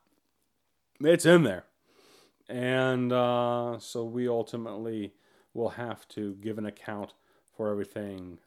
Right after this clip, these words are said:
that is in there one day. But in saying this, I don't mean,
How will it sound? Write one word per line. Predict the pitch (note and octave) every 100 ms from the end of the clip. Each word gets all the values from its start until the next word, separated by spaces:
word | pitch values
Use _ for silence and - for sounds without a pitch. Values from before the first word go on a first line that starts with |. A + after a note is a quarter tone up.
| -
that | G2
is | F#2+ F#2
in | F#2 F2+
there | F2+ F2 E2 _ -
one | - F2
day. | F2 E2 _ _ _ _ _ _ _ _ _ _ _ _ _ _ _ _ _ -
But | B2 A2+ D3+ - -
in | B2
saying | - D#3 F#3+
this, | A#3+ B3 - _ _ _ _ _ _ _ _ _ _ _
I | B2+
don't | F#3 A3
mean, | E3 E3+ F3+ G3 G3+